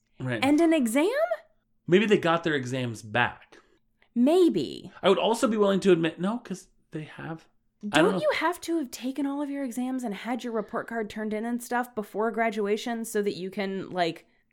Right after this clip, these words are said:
Speaker 2: graduate?
Speaker 1: Well, okay, but what if he's sort of a Ravenclaw-y sort of grade grubber where he's like, "I missed one question about toads and amphibians, and that's an honest mistake. Anyone could have made it.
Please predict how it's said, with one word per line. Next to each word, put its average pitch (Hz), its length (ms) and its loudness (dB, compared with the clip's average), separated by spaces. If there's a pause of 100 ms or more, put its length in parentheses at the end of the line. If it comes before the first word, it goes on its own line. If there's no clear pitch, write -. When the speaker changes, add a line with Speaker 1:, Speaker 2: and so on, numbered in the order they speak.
(100)
Speaker 2:
graduate? 233 760 0
Speaker 1:
Well, 190 360 0
okay, 190 240 6
but 139 260 0
what 185 260 4
if 196 180 6
he's 170 280 0
sort 147 240 2
of 127 140 0
a 113 200 2
Ravenclaw-y 123 840 -2
sort 110 300 -2
of 107 160 -6
grade 120 300 0
grubber 101 600 -4
where 107 140 -4
he's 113 180 -6
like, 110 300 -2
"I 117 100 0
missed 123 300 -2
one 120 200 -2
question 110 460 -4
about 104 320 -4
toads 110 240 -2
and 104 100 -6
amphibians, 98 920 -8 (420)
and 110 100 -4
that's 113 200 -2
an 117 60 -4
honest 107 260 -4
mistake. 104 320 -4
Anyone 104 260 -2
could 104 160 -8
have 101 80 -2
made 104 180 0
it. 98 240 -4